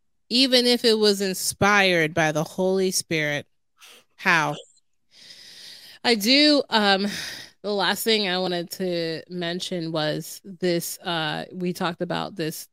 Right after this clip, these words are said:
this devil, this unemployed punk who used to have the responsibility of, um, you know, like, the keys were kinda handed over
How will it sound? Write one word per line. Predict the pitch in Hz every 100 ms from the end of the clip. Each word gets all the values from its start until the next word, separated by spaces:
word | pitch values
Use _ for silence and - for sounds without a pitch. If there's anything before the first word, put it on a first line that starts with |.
| _ -
this | 165
devil, | - 156 160 151 139 123 107 _ _ _ _ _ _ _ _ _ _ -
this | 156 151 - - _ -
unemployed | 185 175 170 165 - 170 156 143 131 -
punk | - 175 143 - - - _ _ -
who | 180 165 160 165 _ _ -
used | 175 202 240 - -
to | 143
have | 165 151 131 147 - _ _ _ _ _
the | 175 180
responsibility | 170 156 170 156 165 165 160 180 208 202 170 - 160 131 156 185 _ _ _ _ _ _ _ _ -
of, | 175 147 147 156 170 - _ _ _ _ _ _ _ _ _ _ _ _ -
um, | 165 147 143 -
you | 220 277
know, | 185 160 202 -
like, | 220
the | 233
keys | - 277 254
were |
kinda | 262 240 226
handed | 208 180 170 151
over | 147 151 147 151